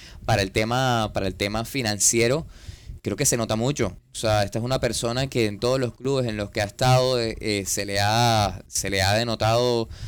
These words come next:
eh, muchísimo mérito a, al trabajo que ha hecho por la parte financiera, de preparación, de venta, de compra,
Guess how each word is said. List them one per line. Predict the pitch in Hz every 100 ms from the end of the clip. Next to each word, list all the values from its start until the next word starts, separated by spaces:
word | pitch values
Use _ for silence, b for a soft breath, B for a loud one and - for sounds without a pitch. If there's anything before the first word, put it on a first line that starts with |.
| B B
eh, | - 98 95 95
muchísimo | 117 117 117 156 147 143 127
mérito | 127 135 131 120
a, | 113 104
al | 107 98
trabajo | 98 101 104 117
que | 120
ha | 113 113
hecho | 123 143 147 _ _
por | 104
la | 98
parte | 98 101 - 117 117
financiera, | - 98 90 139 139 127
de | 113 104
preparación, | 98 92 95 - 139 135 120 101
de | 92 92
venta, | 101 131 120 95
de | 90
compra, | - 131 135 113 95